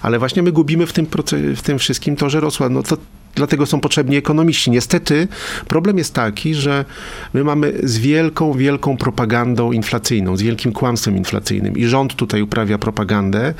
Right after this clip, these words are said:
I to ekonomiści, większość ekonomistów mówi, że nie ma się z czego cieszyć, że tak naprawdę, pa-, bo pani też redaktor pytała, kiedy trzeba się cieszyć. Jak inflacja wróci do przedziału celu inflacyjnego, to jest pomiędzy jeden i pół a trzy i pół.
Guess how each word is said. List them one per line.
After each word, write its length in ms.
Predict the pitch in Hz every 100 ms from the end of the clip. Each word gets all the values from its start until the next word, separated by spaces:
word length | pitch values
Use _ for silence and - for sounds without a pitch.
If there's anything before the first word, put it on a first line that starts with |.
| -
I 80 | 110
to 320 | 147 - -
ekonomiści, 720 | - 160 196 208 - 190 170
większość 300 | 151 147 139
ekonomistów 420 | 139 147 143 147 139
mówi, 160 | 135
że 120 | 135
nie 80 | 135
ma 100 | 131
się 120 | 135
z 40 | 131
czego 260 | 135 120
cieszyć, 340 | 113 143 - 101
że 80 | 110
tak 120 | 120
naprawdę, 420 | 117 143 120 113
pa-, 140 | 120 117
bo 60 | 104
pani 200 | 120 113
też 160 | 110
redaktor 260 | 107 107 113
pytała, 220 | - 117
kiedy 220 | 113 113
trzeba 400 | 107 - - 107
się 160 | 104 101
cieszyć. 340 | - - 101 - 127
Jak 140 | 113
inflacja 420 | 127 143 143 143
wróci 400 | 110 107 95 -
do 100 | 135
przedziału 720 | - 127 107 98 95 107 151 160 - - - -
celu 260 | - 117 120
inflacyjnego, 720 | 131 160 147 196 208 120 92
to 100 | -
jest 120 | 101
pomiędzy 340 | - 120 113 110
jeden 300 | 127 127 117
i 120 | 104
pół 300 | 104 113 -
a 80 | 117
trzy 220 | - 156
i 100 | 160
pół. 340 | - 117 -